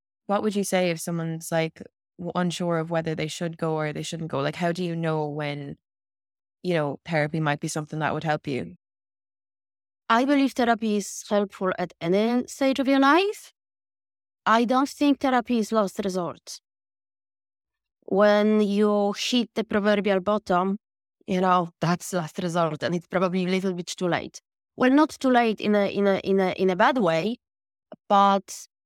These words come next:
Speaker 2: it's good to speak to somebody when you are going through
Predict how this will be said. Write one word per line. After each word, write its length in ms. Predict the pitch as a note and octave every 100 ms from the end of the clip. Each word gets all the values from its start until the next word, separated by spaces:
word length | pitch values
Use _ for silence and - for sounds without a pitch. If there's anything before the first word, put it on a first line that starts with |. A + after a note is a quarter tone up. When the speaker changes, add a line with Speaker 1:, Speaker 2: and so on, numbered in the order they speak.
| _ -
Speaker 2:
it's 100 | -
good 200 | A#3 C4
to 200 | - A#3+
speak 400 | - - C4+ -
to 100 | A3+
somebody 480 | - G3+ F#3+ F#3 G3+
when 340 | G3+ A3+ C4
you 120 | C4
are 120 | B3 G#3
going 460 | G#3+ G#3 G#3 G#3 -
through 500 | - G3 G3 G3